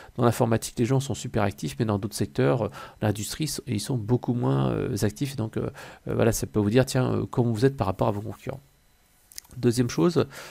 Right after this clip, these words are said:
euh, bah, en fait, vous avez le top classement de votre réseau et vous pouvez voir en fait si les gens qui sont dans votre réseau sont aussi super actifs. Euh, si vous avez beaucoup de gens qui sont actifs dans votre réseau, ça veut dire que LinkedIn est très utilisé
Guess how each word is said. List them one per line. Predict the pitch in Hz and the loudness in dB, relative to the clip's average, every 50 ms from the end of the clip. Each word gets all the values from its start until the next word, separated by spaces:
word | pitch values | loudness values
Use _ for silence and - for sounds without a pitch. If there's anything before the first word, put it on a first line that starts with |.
| - - - - | -18 -14 -6 -2
euh, | 117 113 76 67 73 | 0 2 2 2 2
bah, | 104 110 110 117 | 2 2 4 4
en | 113 117 | 4 4
fait, | - 139 131 135 | 4 4 2 2
vous | 135 120 107 117 | 2 4 4 6
avez | 113 113 | 6 4
le | 107 | 4
top | - 135 135 139 - | 4 2 2 2 2
classement | - 127 - - - 127 131 135 131 | 0 2 2 2 2 4 4 4 4
de | 120 113 | 4 4
votre | 107 113 - | 4 4 6
réseau | - 123 107 104 127 139 139 - - - - - - - | 6 6 6 6 6 4 2 -2 -12 -20 -20 -18 -6 -2
et | - 107 | -2 -2
vous | 101 | 0
pouvez | - 120 113 107 | 4 4 4 6
voir | 107 139 143 135 | 6 6 6 6
en | 117 | 4
fait | - - 151 156 - | 2 2 0 0 0
si | - - - - 135 131 | -4 -6 -4 -2 0 2
les | 120 113 | 2 2
gens | 107 139 139 | 2 2 0
qui | 135 139 - | 0 -2 -6
sont | - - 127 | -6 -4 -2
dans | 117 113 | 0 2
votre | 104 107 104 - | 2 2 2 2
réseau | 110 104 135 160 | 0 0 0 0
sont | 156 - - 110 | -2 -2 -4 -4
aussi | 104 - 160 143 | -4 -4 -6 -8
super | - - 117 - 127 120 | -8 -8 -2 0 2 2
actifs. | 120 120 - - 107 - - - - - - - - - - - | 2 0 -4 -6 -10 -10 -12 -14 -18 -18 -18 -18 -16 -14 -12 -6
Euh, | - - - - - | -4 -4 -2 -2 0
si | - - - 107 | 0 0 0 0
vous | 110 107 113 | 2 4 4
avez | 113 110 | 4 4
beaucoup | 110 127 131 139 135 | 4 2 0 0 0
de | 127 | 2
gens | 131 131 | 2 2
qui | 113 123 | 2 2
sont | - - 117 | -2 -2 0
actifs | 107 104 - - - 170 165 - - | 0 0 0 -2 -2 -2 -2 -2 -2
dans | - 117 110 | 0 2 2
votre | 107 107 - | 2 2 2
réseau, | 107 104 156 | 0 -2 -2
ça | 156 - 120 | -2 -4 -2
veut | |
dire | 101 120 107 - | -2 -2 -2 -2
que | - 117 - - - - - - | -4 -6 -6 -8 -12 -10 -4 -2
LinkedIn | 117 117 123 147 147 127 | 0 2 4 4 4 4
est | 107 104 - | 4 4 4
très | - - 190 185 160 | 6 8 8 6 6
utilisé | 151 135 - 135 127 120 107 113 - | 2 -2 -2 -2 -2 0 0 0 0